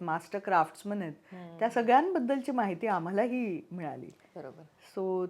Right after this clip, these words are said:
Speaker 1: तो एक, अ, एक जो एक, अ, कार्यक्रमाबरोबर आपल्याला पण त्याचं एक वलय मिळतं,
Speaker 2: हम्म.
Speaker 1: त्या कार्यक्रमाचं.
Speaker 2: हम्म, हम्म.
Speaker 1: तसं झालं सुरभीच्या बाबतीत.
Speaker 2: निश्चित. कट to दुसरीकडे, अ, सर्कस.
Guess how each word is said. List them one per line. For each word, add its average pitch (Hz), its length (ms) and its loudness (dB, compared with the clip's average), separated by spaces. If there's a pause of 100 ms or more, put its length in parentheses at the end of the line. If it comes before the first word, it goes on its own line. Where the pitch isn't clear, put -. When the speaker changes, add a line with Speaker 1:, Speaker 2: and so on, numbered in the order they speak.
Speaker 1:
तो 233 140 4
एक, 247 340 2
अ, 160 180 6 (140)
एक 196 160 4
जो 196 180 0
एक, 233 320 2
अ, 196 100 6 (560)
कार्यक्रमाबरोबर 247 1000 10 (180)
आपल्याला 208 500 8
पण 294 260 4
त्याचं 233 340 6
एक 226 180 4
वलय 196 440 10
मिळतं, 170 420 0
Speaker 2:
हम्म. 175 460 -12
Speaker 1:
त्या 165 100 0
कार्यक्रमाचं. 160 760 -2
Speaker 2:
हम्म, 180 240 -14
हम्म. 156 340 -20
Speaker 1:
तसं 196 220 2
झालं 160 280 0
सुरभीच्या 156 520 -6
बाबतीत. - 400 -12 (160)
Speaker 2:
निश्चित. 160 300 -20 (400)
कट 185 260 -10
to 196 60 0
दुसरीकडे, 180 520 -6 (320)
अ, 156 480 -4
सर्कस. 190 560 0